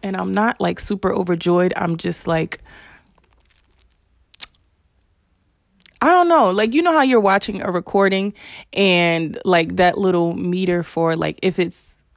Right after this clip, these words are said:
going up and down, or if you're a mom, right, and you've been in the hospital and you have, I don't know. I'm like that, that flat line that, like, beeps and then, f-, like, flattens out.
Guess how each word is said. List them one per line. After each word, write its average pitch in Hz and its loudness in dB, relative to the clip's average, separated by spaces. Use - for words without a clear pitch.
going 175 2
up 180 0
and 170 0
down, 165 4
or 156 -2
if 381 2
you're 359 6
a - 4
mom, 185 2
right, 175 4
and 196 0
you've 190 -2
been 185 2
in 165 -4
the 165 -2
hospital 170 -2
and 156 -4
you 165 -4
have, 175 -2
I - 2
don't 466 4
know. 175 -2
I'm 285 0
like 339 2
that, 226 2
that 196 0
flat 185 0
line 185 0
that, 170 2
like, 165 -2
beeps - -8
and 185 0
then, 165 0
f-, - -16
like, 165 0
flattens - -4
out. 165 0